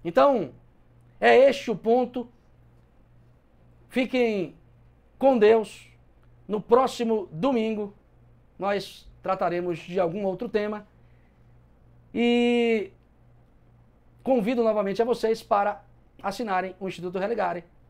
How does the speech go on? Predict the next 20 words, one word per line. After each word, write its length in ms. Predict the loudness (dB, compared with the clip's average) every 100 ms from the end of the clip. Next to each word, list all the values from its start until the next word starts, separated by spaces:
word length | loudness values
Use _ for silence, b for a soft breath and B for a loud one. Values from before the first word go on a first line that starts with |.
| -20 _ -20 -8
Todas 200 | -4 -2
as 140 | -4
quartas-feiras, 680 | -4 -4 -4 -6 -6 -6 -8 -2
aulas 680 | -2 0 -2 -4 -16 -20 _ -20
semanais 760 | 0 2 2 -4 -6 -10 -20 b b b
sobre 280 | -10 -4 -4
temas 400 | -4 -4 -2 -4
desse 280 | -4 -6 -6
tipo, 300 | -8 -8 -6
só 140 | -8
que 120 | -8 -8
com 320 | -6 -6 -6 b b b b
uma 420 | -6 -4 -2 -4 -4
analítica 720 | -2 0 -2 -6 -4 -4 -2
ou 160 | -2 -4
com 160 | -2 -4
um 80 |
procedimento 840 | -2 -2 2 0 0 -6 -6 -10 -10
de 140 | -2
aula. 420 | 2 2 0 -6